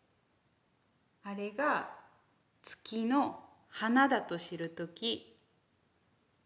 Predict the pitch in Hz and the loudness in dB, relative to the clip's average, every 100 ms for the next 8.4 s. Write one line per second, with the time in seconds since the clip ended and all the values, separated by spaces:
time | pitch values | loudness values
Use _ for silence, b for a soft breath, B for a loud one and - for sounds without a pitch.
0 | _ _ _ _ _ _ _ _ _ _ | _ _ _ _ _ _ _ _ _ _
1 | _ _ _ _ _ _ _ - 185 180 | _ _ _ _ _ _ _ -14 -8 -6
2 | 175 175 175 170 170 170 - _ - 196 | -4 -4 -4 -4 -6 -8 -12 _ -8 -6
3 | 196 185 165 165 175 190 190 202 175 156 | -4 -6 -6 -6 -4 -4 -4 -6 -10 -12
4 | 160 170 156 147 147 156 151 - 185 - | -8 -6 -8 -10 -14 -12 -14 -16 -20 -20
5 | - _ _ _ 175 147 143 147 151 _ | -20 _ _ _ -18 -16 -16 -18 -20 _
6 | - - 233 185 - _ _ _ _ _ | -20 -12 -10 -10 -16 _ _ _ _ _
7 | _ _ _ - 233 277 285 - 202 185 | _ _ _ -10 -2 -2 -2 -4 -4 -4
8 | 175 170 208 208 | -8 -10 -12 -14